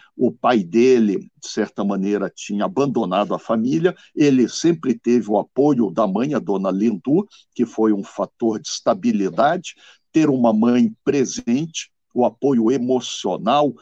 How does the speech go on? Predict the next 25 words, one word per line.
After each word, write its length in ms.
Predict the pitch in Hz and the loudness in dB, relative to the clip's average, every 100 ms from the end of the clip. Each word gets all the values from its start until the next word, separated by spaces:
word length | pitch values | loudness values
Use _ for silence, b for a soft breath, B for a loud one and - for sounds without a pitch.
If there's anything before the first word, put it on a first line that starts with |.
| b b | b b
o 160 | - 110 | -2 -2
apoio 580 | - - 131 131 113 - | -2 -2 2 2 2 -2
que 100 | - | -2
ela 200 | 110 107 | -2 -2
podia 420 | - 101 90 98 | -4 -10 -4 -4
dar, 220 | 85 113 | 0 0
mesmo 520 | 120 104 127 113 104 92 | 0 0 0 -2 -4 -8
sem 280 | - 113 | -8 -6
escolaridade. 1120 | 104 - - 95 92 87 80 107 135 165 160 - b | -6 -6 -8 -4 -4 -4 -6 -4 -4 -4 -8 -16 b
E 80 | 285 | 2
o 80 | |
Lula 380 | 202 139 147 160 | 4 4 4 4
também 480 | 165 202 208 156 196 | 2 0 0 0 -2
enfrenta 600 | 185 190 - 139 143 156 | -2 -2 -2 -6 -4 -2
o 20 | |
fim 320 | 156 - 143 135 | -4 -4 -10 -4
da 140 | - | -4
ditadura. 760 | 117 - - 170 139 160 120 | -4 -10 -6 -2 2 4 4
Ele 160 | 101 104 | 2 0
também 380 | - 117 113 139 | -2 0 0 0
tem 320 | - 147 165 165 b b b | -2 -4 -4 -8 b b b
a 160 | 135 131 | 0 0
janela 760 | - 131 107 120 180 165 113 | 0 -2 0 2 2 2 2
de 120 | 90 | 0
oportunidades 1300 | 143 151 131 117 - 120 107 85 101 123 151 143 - | -2 -2 -4 -6 -4 -4 -2 -2 -2 0 -2 -6 -12